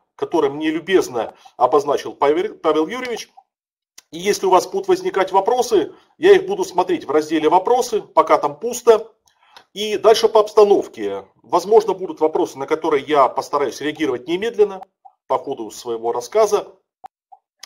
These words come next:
А какие-то, если получится, возможно, мы отложим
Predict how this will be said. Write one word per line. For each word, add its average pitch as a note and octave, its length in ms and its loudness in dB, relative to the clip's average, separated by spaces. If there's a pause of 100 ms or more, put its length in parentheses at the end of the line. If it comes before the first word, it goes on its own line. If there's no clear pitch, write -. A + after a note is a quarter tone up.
(100)
А C3 420 4
какие-то, G#3 440 -2
если F#3 260 -4
получится, F3+ 680 -2
возможно, C#3+ 440 -4
мы C3 100 -8
отложим D3+ 460 -8